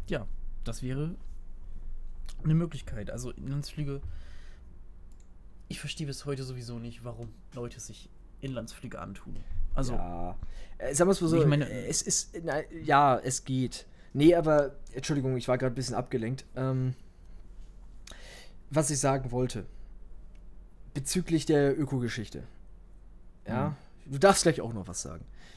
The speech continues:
Speaker 2: Ähm, wie gesagt, man, man könnte, wie du gesagt hast, man könnte halt das Geld in den Personennahver-, also den öffentlichen Personennahverkehr oder Fernverkehr stecken. Einfach in das deutsche, äh, Verkehrsnetz.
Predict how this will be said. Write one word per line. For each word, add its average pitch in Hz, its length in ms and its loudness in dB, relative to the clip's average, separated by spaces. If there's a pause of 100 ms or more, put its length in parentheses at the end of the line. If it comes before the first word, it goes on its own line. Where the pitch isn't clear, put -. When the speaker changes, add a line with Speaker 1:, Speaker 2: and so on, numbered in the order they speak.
(340)
Speaker 2:
Ähm, 127 400 2 (720)
wie 135 80 0
gesagt, 165 280 10
man, 147 200 0
man 151 100 2
könnte, 214 340 4
wie 165 80 -2
du 196 100 0
gesagt 196 360 6
hast, 131 120 -2
man 139 100 2
könnte 180 180 6
halt 170 100 6
das 156 140 0
Geld 180 400 8
in 320 140 6
den 156 160 4 (240)
Personennahver-, 175 680 4
also 143 220 0
den 151 160 2
öffentlichen 165 320 0
Personennahverkehr 175 600 2
oder 143 120 2
Fernverkehr 196 480 2
stecken. - 340 -4
Einfach 160 300 0
in 156 100 -2
das 143 200 0
deutsche, 180 500 8 (640)
äh, 156 280 8
Verkehrsnetz. - 1000 0